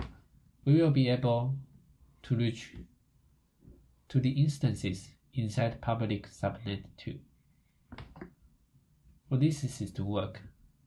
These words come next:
instances here must have public I P address. We can get that from several ways. First, it can be auto-assigned by V P C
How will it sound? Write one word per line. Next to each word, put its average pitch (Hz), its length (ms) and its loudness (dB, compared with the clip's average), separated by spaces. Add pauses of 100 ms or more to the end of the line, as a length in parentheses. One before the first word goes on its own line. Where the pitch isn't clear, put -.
instances 107 720 -2
here - 380 -4 (220)
must 107 560 -4
have 95 280 -2 (480)
public 123 480 0 (140)
I 110 100 -2
P - 180 -4
address. - 360 -8 (1500)
We 165 80 -2
can 156 180 4
get 104 240 0
that - 300 -8 (500)
from 101 260 -2
several 107 500 -2
ways. - 320 -8 (1200)
First, - 420 -6 (1400)
it - 60 -20
can 151 140 4
be 135 80 0
auto-assigned 110 720 4
by 101 140 0
V 113 140 -2
P 113 160 -4
C - 340 -10